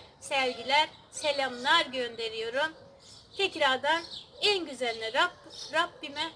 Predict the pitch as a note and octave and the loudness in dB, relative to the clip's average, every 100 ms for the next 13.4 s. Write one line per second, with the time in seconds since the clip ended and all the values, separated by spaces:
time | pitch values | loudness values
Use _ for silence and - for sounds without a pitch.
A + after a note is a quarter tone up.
0 | - D4 B3 B3 B3 B3 A#3+ B3 A#3 A3+ | -6 -4 -2 -4 -6 -8 -6 2 2 2
1 | - - - - - A#3+ G#3+ A3 A3 A3 | -8 -16 -12 -12 -4 -4 -4 -4 -4 -4
2 | - G#3+ A3 - D#4 E4 - - - - | -6 -8 -6 -2 0 -2 -4 -14 -14 -14
3 | - - - _ D#5 - - - - - | -14 -14 -14 _ -20 -20 -14 -12 -12 -20
4 | - - - C#4+ C#4 B3 - C#4+ C#4+ - | -20 -20 -14 2 2 2 4 6 6 2
5 | - - D4 C#4 E4+ D#4 - C4 B3+ C#4+ | -6 2 4 10 12 12 12 12 12 12
6 | D#4+ - - - - - - - - - | 12 6 -16 -20 -14 -12 -12 -20 -16 -14
7 | - - D4 C#4 - C#4+ C4+ A#3 - - | -2 6 10 10 12 12 12 12 0 -16
8 | - - - - - - - - - - | -20 -18 -16 -16 -16 -20 -20 -20 -20 -18
9 | - - - D#4 C#4 C4 C4+ B3 A#3+ A#3+ | -18 -14 6 10 12 12 12 12 12 12
10 | A3+ A#3+ A#3+ E4 F#4 - - - _ _ | 10 10 12 12 10 6 -20 -20 _ _
11 | _ _ _ - - C4 C4+ C#4 D4 D4 | _ _ _ -10 6 8 10 12 12 12
12 | D4 D4 D4+ D4 C#4+ C4+ C#4 D4 C#4 D4 | 12 12 12 12 12 12 10 10 10 6
13 | C4 C#4 B3+ E4 | 6 6 8 6